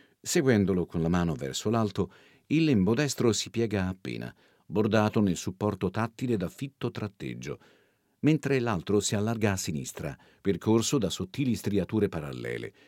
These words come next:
e nella foto originale, dalle ombre dell'infiorescenza all'interno, che traspare in controluce. Spostandovi ancora più in alto,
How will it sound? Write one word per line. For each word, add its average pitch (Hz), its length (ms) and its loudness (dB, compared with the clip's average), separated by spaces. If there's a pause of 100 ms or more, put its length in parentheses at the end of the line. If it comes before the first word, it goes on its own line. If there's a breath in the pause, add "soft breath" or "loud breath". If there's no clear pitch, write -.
(220 soft breath)
e 135 280 2
nella 127 260 2
foto 95 300 -2
originale, 69 640 -2 (320 soft breath)
dalle 113 280 2
ombre 131 360 4
dell'infiorescenza 92 960 -2
all'interno, 76 760 -6 (240 soft breath)
che 139 180 0
traspare 95 520 -4
in 101 140 2
controluce. 85 720 -8 (1000)
Spostandovi 139 720 4
ancora 90 360 0
più 80 160 -8
in 82 120 -2
alto, 80 400 -4